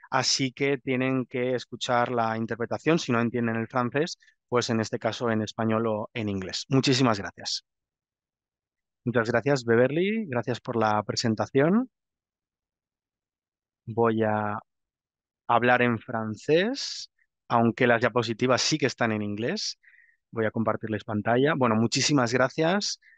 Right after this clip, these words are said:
al comité de organización que me ha permitido participar en este evento. Un tema que, bueno, pues obviamente es muy importante. Aquí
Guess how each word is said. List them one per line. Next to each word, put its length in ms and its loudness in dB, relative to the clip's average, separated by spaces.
al 480 0
comité 760 0
de 220 -2
organización 720 0
que 140 2
me 100 4
ha 60 2
permitido 480 -2
participar 560 -2
en 140 0
este 420 -6
evento. 720 2
Un 600 -6
tema 300 4
que, 300 -8
bueno, 240 -2
pues 220 -14
obviamente 420 -2
es 100 -2
muy 220 2
importante. 480 -4
Aquí 300 -8